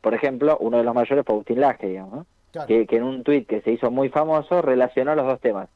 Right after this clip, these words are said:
Speaker 1: que no tienen nada que ver, pero muy a propósito, como es muy el estilo de ellos, de salir a, eh, a embarrar, a ensuciar la cosa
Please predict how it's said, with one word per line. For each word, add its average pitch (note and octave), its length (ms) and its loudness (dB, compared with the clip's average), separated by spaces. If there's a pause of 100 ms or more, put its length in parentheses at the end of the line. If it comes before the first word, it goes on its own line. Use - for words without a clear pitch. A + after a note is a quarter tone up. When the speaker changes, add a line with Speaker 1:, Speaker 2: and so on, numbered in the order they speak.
Speaker 1:
que C3+ 120 0
no E3 120 2
tienen E3+ 220 0
nada D3+ 180 2
que C3 80 2
ver, B2+ 200 2 (880)
pero A2+ 160 2
muy D3+ 200 4
a D#3 60 4
propósito, D3+ 600 0
como A2 200 -4
es A2 40 -12
muy D3 300 2
el C3+ 100 2
estilo D3 320 2
de D#3 120 6
ellos, D3+ 280 -2 (380)
de D3 360 4
salir C#3+ 380 4
a, D3+ 440 2
eh, A2+ 360 2 (540)
a B2 80 0
embarrar, C#3+ 500 2
a C3+ 40 -4
ensuciar C3+ 540 0
la D3+ 140 2
cosa D#3+ 480 -4